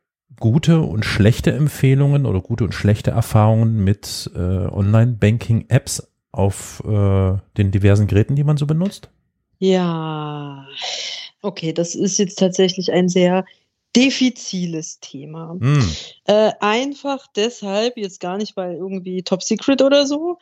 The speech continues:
Speaker 2: sondern weil sich das auch ständig ändert.
Speaker 1: Das ist ein Problem, das kann ich mir gut vorstellen.
Speaker 2: Das ist ein
Speaker 1: Ja.
Speaker 2: ganz, ganz, ganz, ganz großes Problem. Ich hatte nämlich, ich habe mich ja schon geoutet als Nutzerin, äh, der
Speaker 1: <laughs>
Speaker 2: D K B.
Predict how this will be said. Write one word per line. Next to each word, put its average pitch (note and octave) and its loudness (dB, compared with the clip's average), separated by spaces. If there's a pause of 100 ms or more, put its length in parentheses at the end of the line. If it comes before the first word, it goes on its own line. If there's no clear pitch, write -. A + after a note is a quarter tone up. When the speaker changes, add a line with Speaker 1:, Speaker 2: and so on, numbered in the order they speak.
(420)
Speaker 2:
sondern A#3 -2
weil G3 0 (380)
sich G3 -8
das - -6
auch F3 0
ständig G3 -2 (180)
ändert. E3 -2 (420)
Speaker 1:
Das B2 4
ist F#3 4
ein G#3 2
Problem, E3 2
das - -2
kann C#3 2
ich A#2+ 0
mir G#2+ 0
gut G#2+ -2
vorstellen. - 0
Speaker 2:
Das D#2+ -6
ist - -4
ein A3+ 4
Speaker 1:
Ja. G#3+ 2 (100)
Speaker 2:
ganz, C4 0
ganz, F3 -6 (200)
ganz, G#3+ -4
ganz F3 -8
großes F3+ -12
Problem. F3 -8
Ich - -4
hatte C#4+ 0
nämlich, B3 -2 (340)
ich - -4
habe G#3+ 2
mich G#3 -2
ja G#3 0
schon G3 -6
geoutet F#3+ -2
als E3+ -4
Nutzerin, F3+ -4
äh, F3 0
der E3 2
Speaker 1:
<laughs> E3 -4
Speaker 2:
D A#3 6
K D4 2
B. G#3 -2